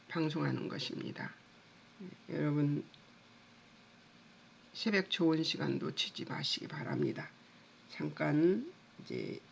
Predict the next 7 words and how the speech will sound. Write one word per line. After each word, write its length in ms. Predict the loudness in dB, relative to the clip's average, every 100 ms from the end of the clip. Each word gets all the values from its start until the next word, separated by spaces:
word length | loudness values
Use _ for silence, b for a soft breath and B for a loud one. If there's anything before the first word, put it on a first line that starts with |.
| -20 -20 -20 -20 -4
일 260 | 0 0 0
장 580 | 2 4 4 2 -2 -6
장 640 | 0 6 10 10 10 8
제목을 520 | 4 2 4 2 2
십자가에서 800 | 2 0 2 4 6 4 4 2
죽으시고, 840 | 2 2 2 0 0 2 4 2 0 B B B B -16 -6
음, 520 | -4 -4 -6 -10